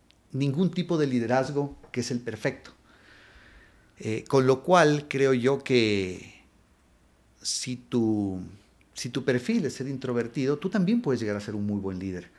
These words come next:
O sea, yo no quisiera etiquetar que si tú eres un líder debes ser introvertido o extrovertido. Eh, e inclusive puede ser circunstancial. En algunos momentos necesiten alguien que transmita mucha energía y mucho empuje,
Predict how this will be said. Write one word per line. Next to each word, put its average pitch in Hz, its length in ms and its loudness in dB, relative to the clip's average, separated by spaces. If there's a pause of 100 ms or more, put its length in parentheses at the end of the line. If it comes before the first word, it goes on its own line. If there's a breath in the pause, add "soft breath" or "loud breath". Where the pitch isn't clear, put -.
(600 loud breath)
O - 20 -20
sea, - 140 -6
yo 123 160 0
no 175 100 2
quisiera 151 360 0
etiquetar 143 640 2
que 107 340 -2
si - 220 -6
tú 135 200 -2
eres 147 220 2
un 127 140 -2
líder 151 280 2
debes 127 200 2
ser 127 160 -4
introvertido 120 600 -4
o 113 40 -4
extrovertido. 98 640 -6 (1080 loud breath)
Eh, 110 280 -8
e 131 80 2
inclusive 127 360 0
puede 160 220 -2
ser 151 160 -4
circunstancial. 120 960 -2 (300)
En 113 140 -6
algunos 123 340 -2
momentos 139 640 -2
necesiten 117 500 -6
alguien 135 320 -2
que 107 140 -8
transmita 113 420 -4
mucha 123 260 -4
energía 127 500 -4
y 110 60 -4
mucho 113 260 -8
empuje, 135 540 -4